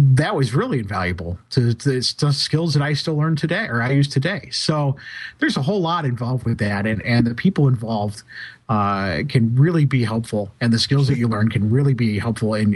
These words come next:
in your everyday job. So, uh, if somebody who, you know, who was asking before, uh, about, uh, you know, why you, you should be able to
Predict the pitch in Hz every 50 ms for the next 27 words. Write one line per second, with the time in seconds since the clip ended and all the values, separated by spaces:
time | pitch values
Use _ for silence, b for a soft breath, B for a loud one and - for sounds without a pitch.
0 | - - 113 113 104 101 104 101 104 98 104 98 98 92 90 87 - 107 107 101
1 | 85 90 92 - - 131 107 101 101 B B B B B B B B 117 110 107
2 | 110 110 - 175 180 180 165 160 151 147 143 139 143 156 139 139 135 139 143 131
3 | 117 143 147 160 147 - 147 139 131 117 110 - - 156 151 139 135 123 120 117
4 | 117 B B B B B B B B B B B _ 117 110 110 120 127 113 110
5 | 110 117 123 120 117 - - 120 113 113 110 110 113 120 - 175 135 113 113 110
6 | 110 117 - - - - _ _ _ _ - 117 120 131 139 139 135 127 131 135
7 | 135 131 127 131 - 117 120 131 131 123 131